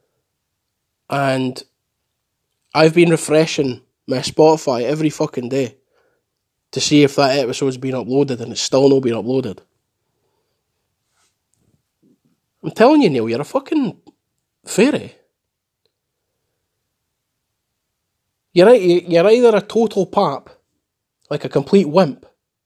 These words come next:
and you're so scared about your fucking, your normal voice, let's face it, going out to the general public, 'cause every other one of your podcast episodes, you sound that, like that.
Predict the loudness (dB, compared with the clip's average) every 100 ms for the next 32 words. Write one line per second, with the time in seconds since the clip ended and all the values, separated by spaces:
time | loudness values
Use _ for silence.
0 | _ _ _ _ _ _ _ _ _ _
1 | -2 0 2 4 4 4 4 4 4 0
2 | -2 -4 -6 -4 -4 -4 -10 _ _ _
3 | _ _ _ -4 0 2 6 6 6 4
4 | 2 -2 -4 -4 -8 -8 -6 -6 -6 -8
5 | -18 _ _ _ _ _ _ _ _ _
6 | -4 4 6 4 0 -4 -10 -6 -6 -6
7 | -10 -10 -8 -10 -6 -2 0 4 4 4
8 | 2 0 -2 -6 -4 -4 -4 -6 -4 -6
9 | -6 -8 -8 -8 -6 -6 -6 -8 -10 -12
10 | -8 -6 -8